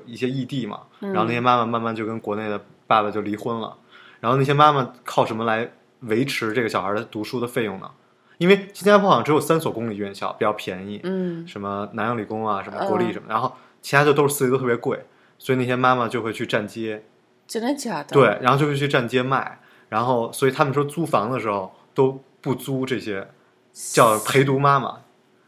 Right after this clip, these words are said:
Speaker 1: 然后这是新加坡的那朋友前两天刚跟我讲。
Speaker 2: 因为会搞，搞事情是吗？
Speaker 1: 对啊，他们会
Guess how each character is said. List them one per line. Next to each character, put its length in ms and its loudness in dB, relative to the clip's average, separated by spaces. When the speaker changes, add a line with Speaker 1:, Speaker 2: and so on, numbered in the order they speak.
Speaker 1:
然 120 0
后 40 -2
这 80 2
是 60 2
新 120 -10
加 140 2
坡 140 -2
的 80 -4
那 120 -6
朋 180 -6
友 140 -6
前 160 -4
两 100 -2
天 100 -6
刚 160 -2
跟 120 -2
我 80 -4
讲。 120 -4
Speaker 2:
因 80 0
为 60 0
会 200 -2
搞， 480 -2
搞 200 0
事 280 -6
情 240 -12
是 120 4
吗？ 60 12
Speaker 1:
对 60 12
啊， 60 4
他 100 0
们 100 0
会 160 2